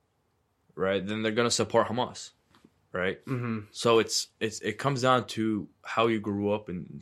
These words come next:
Speaker 1: completely different perspectives.
Speaker 2: Yeah. Do you feel like, um, there is, not do you feel like, let me retract that. Is there, like, a P L O response?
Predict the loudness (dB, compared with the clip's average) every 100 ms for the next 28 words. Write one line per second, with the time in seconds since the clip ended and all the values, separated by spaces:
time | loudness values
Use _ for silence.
0 | -16 -12 -8 -6 -6 -6 -8 -10 -12 -12
1 | -14 -18 -12 -10 -10 -8 -2 0 0 0
2 | 2 4 4 2 0 -2 -6 -2 0 -2
3 | -6 -10 -14 _ _ _ _ _ _ -2
4 | 0 -2 -6 -12 _ _ -6 -6 -6 -10
5 | -10 -12 -12 -14 -12 -12 -12 -12 -14 -14
6 | -20 -20 -20 -20 -4 -4 2 6 6 6
7 | 4 2 0 -4 -16 _ _ -4 -4 -4
8 | -8 -16 -8 -2 0 0 0 0 0 -2
9 | -6 -8 -6 -2 -2 -2 -6 -10 -12